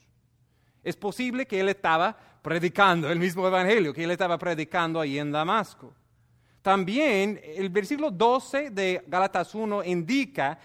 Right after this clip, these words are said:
que él estaba recibiendo revelaciones de Jesucristo. Él estaba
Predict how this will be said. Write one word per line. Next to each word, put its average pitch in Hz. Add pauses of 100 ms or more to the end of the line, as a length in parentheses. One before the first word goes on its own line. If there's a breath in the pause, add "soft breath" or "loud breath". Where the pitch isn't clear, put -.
(160 loud breath)
que 220
él 233
estaba 226
recibiendo 202 (160 loud breath)
revelaciones 185
de 139
Jesucristo. 156 (200 soft breath)
Él 220
estaba 208